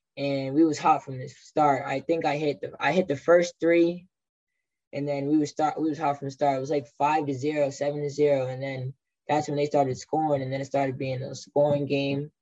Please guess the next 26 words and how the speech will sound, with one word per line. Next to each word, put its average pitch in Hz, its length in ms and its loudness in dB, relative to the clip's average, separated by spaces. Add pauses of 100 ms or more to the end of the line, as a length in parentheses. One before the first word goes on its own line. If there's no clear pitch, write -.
(420)
And 147 140 -2
then 147 160 0
we 156 100 -2
ended 165 180 2
up 139 160 -2
pulling 151 280 -2
away 147 360 0
with, 135 260 -2
like, 135 280 -6 (640)
a 135 100 -6
couple 151 460 -2
minutes 143 300 -4
into 147 320 -2
the, 123 140 -6 (100)
a - 160 -14
couple 147 240 -2
minutes 139 340 -2
into 135 240 -6
the 127 120 -6
first 131 280 -2
half. 131 340 -2 (420)
We 135 100 -2
went 143 180 0
up 139 100 -2
by, 131 80 -2
like, 131 200 -4